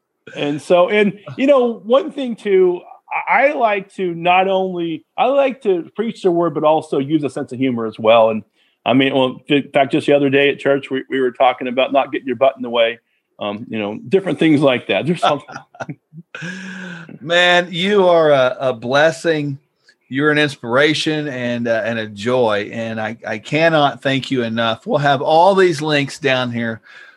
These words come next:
Speaker 2: uh, for us to connect. And, and Craig, thank you for, uh, for joining us on the show.
Speaker 1: Oh, thank, thank you for, for having me. And I'm looking forward to doing it again sometime.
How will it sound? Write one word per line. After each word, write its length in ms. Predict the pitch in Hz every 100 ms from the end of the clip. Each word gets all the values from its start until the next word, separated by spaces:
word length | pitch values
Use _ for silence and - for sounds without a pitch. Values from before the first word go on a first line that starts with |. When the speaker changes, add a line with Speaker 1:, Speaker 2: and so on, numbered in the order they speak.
| _ -
Speaker 2:
uh, 240 | 120 113
for 300 | 104 - 131
us 180 | 127 127
to 100 | -
connect. 440 | 120 123 123 123 123
And, 160 | 120
and 340 | 110 117 113 120
Craig, 360 | - 156 151
thank 380 | - 220 214 156
you 280 | 120 117 120
for, 320 | 135 135 123 113
uh, 80 |
for 160 | 113 127
joining 460 | 110 131 131 123 113
us 320 | 107 - - _ _ _ -
on 120 | 120
the 80 | 120
show. 260 | 156 165
Speaker 1:
Oh, 60 | 139
thank, 240 | 143 147 - _ _
thank 260 | - 175 185
you 100 | 202
for, 240 | - 151 139
for 180 | 151
having 260 | 151 185 170
me. 100 | 131
And 120 | 117
I'm 220 | 113 117
looking 200 | 131 160
forward 180 | 139 165
to 60 | 160
doing 200 | 160 170
it 40 |
again 200 | 151 170
sometime. 420 | 151 131 120 101